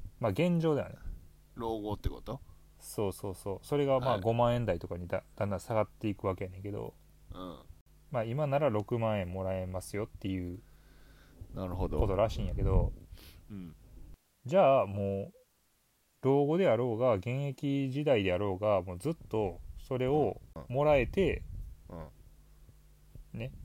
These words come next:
Speaker 1: で、逆に払わずに済むんやったら、それでいいんじゃないのって思うねんけど。
Speaker 2: いや、もう確かに。
Speaker 1: なあ、そしたら、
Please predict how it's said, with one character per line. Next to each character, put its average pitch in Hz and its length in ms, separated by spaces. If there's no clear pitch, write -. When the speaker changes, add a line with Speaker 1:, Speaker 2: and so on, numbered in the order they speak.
Speaker 1:
で、 139 160
逆 135 280
に 131 300
払 139 320
わ 127 160
ず 107 100
に 87 100
済 - 160
む 104 140
ん 95 40
や 87 80
っ - 40
た - 160
ら、 - 260
そ 113 140
れ 170 220
で 156 180
い 104 60
い - 20
ん 113 80
じ 104 80
ゃ 90 40
な 87 100
い 85 40
の 90 80
っ 92 40
て - 180
思 98 200
う 92 40
ね 92 60
ん 87 40
け - 100
ど。 - 140
Speaker 2:
い 92 40
や、 92 60
も 87 100
う - 100
確 - 220
か - 100
に。 107 60
Speaker 1:
な 110 120
あ、 90 140
そ 160 140
し - 100
た 117 80
ら、 90 300